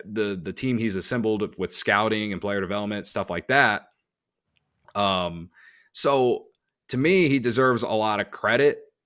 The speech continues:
for setting the organization up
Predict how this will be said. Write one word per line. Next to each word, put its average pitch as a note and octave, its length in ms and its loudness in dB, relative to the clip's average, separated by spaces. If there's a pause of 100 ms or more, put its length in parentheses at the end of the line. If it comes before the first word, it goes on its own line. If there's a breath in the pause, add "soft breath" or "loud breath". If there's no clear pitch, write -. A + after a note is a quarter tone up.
(140)
for A2 800 0
setting A2 680 0
the G2+ 140 -2
organization G2+ 880 -2
up G2+ 340 -6